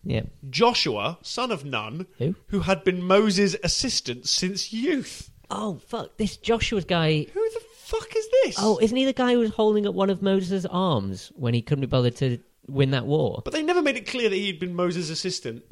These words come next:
Speaker 2: since youth.
Speaker 1: Yeah, we were introduced to Joshua and are now being told who he is.
Speaker 2: Yeah.
Speaker 1: He's, so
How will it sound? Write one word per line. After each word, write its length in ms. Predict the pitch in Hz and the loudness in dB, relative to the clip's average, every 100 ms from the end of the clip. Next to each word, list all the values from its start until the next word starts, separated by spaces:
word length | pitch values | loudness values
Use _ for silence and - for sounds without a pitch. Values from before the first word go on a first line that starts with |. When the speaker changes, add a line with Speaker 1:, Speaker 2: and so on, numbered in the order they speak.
| - | -14
Speaker 2:
since 280 | 123 143 | -8 -6
youth. 440 | 151 160 - - - _ | -2 -2 -4 -10 -16 _
Speaker 1:
Yeah, 300 | 170 170 156 - | 0 6 6 6
we 140 | 147 | 4
were 80 | 180 | 6
introduced 380 | 202 165 170 - | 4 2 -2 0
to 60 | 147 | 2
Joshua 540 | 143 143 - 113 104 | 4 4 4 4 4
and 180 | 117 117 | 2 2
are 80 | 113 | 2
now 320 | 117 117 110 - _ | 2 2 0 -2 _
being 220 | 117 104 | -4 -4
told 280 | 104 107 98 | -4 -6 -4
who 100 | 101 | -2
he 180 | 98 92 | -2 0
is. 220 | 82 98 - | -2 -6 -4
Speaker 2:
Yeah. 160 | 165 - - - _ - | -4 -4 -12 -20 _ -12
Speaker 1:
He's, 340 | - 151 139 - - - - - | 2 4 4 0 -16 -20 -20 -10
so 440 | - 170 156 160 | 4 6 6 4